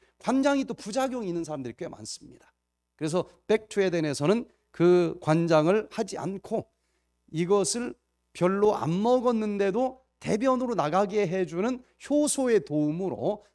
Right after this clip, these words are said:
깔끔하게 이 이 단계 해독을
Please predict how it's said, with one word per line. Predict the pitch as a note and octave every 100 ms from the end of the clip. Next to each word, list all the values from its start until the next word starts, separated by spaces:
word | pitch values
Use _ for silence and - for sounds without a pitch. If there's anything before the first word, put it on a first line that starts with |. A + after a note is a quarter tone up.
| _
깔끔하게 | A3 B3 B3 A#3+ A#3 F3+ F#3 F#3 A#3 A#3 _ _ -
이 | D#3 F#3+ D#3
이 | F3
단계 | G3 F3+ F3+ F3
해독을 | D#3 D#3 C#3 F3+ A#3